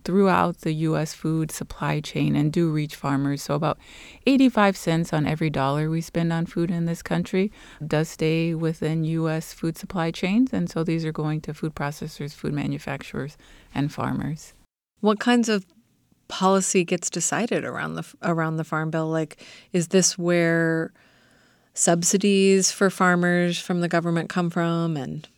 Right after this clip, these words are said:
Speaker 1: Yeah. So if we think about, you know, what happened in our last Farm Bill, so our two thousand eighteen Farm Bill, it had twelve titles or s-, twelve pieces of this omnibus legislation.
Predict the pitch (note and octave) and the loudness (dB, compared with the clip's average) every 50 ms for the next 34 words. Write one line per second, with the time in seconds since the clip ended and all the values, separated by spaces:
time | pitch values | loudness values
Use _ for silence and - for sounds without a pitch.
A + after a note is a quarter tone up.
0 | _ _ - - D4 F4+ F4+ E4+ C4+ G#3 F#3 F3 - - C#4 D#4 C4+ D#4+ D#4+ - | _ _ 4 6 6 6 6 4 2 2 2 0 0 2 2 2 4 2 4 4
1 | F4+ F4+ E4+ D4+ B3+ A#3+ A#3 G#3 - F#3 G3 F#3+ F3+ F3+ F#3 G#3+ G#3+ G#3 G3+ G3+ | 4 2 4 4 6 6 6 6 6 4 4 4 4 4 4 2 2 2 0 -2
2 | G#3 - G3 G3 F#3+ F#3+ F#3 F3+ F3 E3+ E3+ E3+ E3+ F3 E3+ E3+ F3+ - - F#3 | 0 0 2 4 4 4 4 4 4 4 2 2 4 4 2 2 0 -2 -2 -2
3 | F3+ F3+ F3 F3 F3 F#3 - - D#3+ D3+ D3+ - - F3+ F3+ - E3+ D#3+ E3 E3 | 0 2 2 2 0 0 0 0 0 0 0 0 0 0 0 2 0 0 0 0
4 | F#3 E3+ D#3 D#3 D#3+ - - - F3+ E3+ F3+ - E3 D#3+ D#3+ E3 D#3+ E3+ D#3+ D#3 | 0 -2 0 0 -2 -4 -2 -2 -2 0 0 0 0 0 2 2 0 0 0 0
5 | E3 D#3+ E3+ F#3 F3 F3 - - - F3 E3 E3+ F3 F3+ F#3+ - - F#3+ F#3+ F#3 | 0 -2 -2 -2 -2 -2 -4 -2 -2 0 0 2 0 -2 -4 -8 -8 -6 -4 -2
6 | F#3 E3+ F3+ G3+ - - - - - D#3 D#3 E3 - - - - - E3 E3+ - | -2 -2 -2 -4 -6 -8 -10 -6 -4 -4 -4 -4 -6 -10 -8 -2 0 0 0 0
7 | - - G3+ F#3+ F#3+ F#3 F3+ F3+ F#3+ F3+ F3+ F#3+ F#3 F#3 - - F3 F3 F#3 F#3 | 0 0 2 2 4 4 4 4 4 0 2 0 -2 -2 0 0 2 2 4 2
8 | F3+ F3 F3 F#3 F#3 - - - F3 F3 F3 E3+ F3 - - F3 F#3 - - F#3+ | 2 2 0 0 -2 -4 -2 0 0 0 0 0 -2 -2 -2 -2 -2 0 0 0
9 | G#3 | 0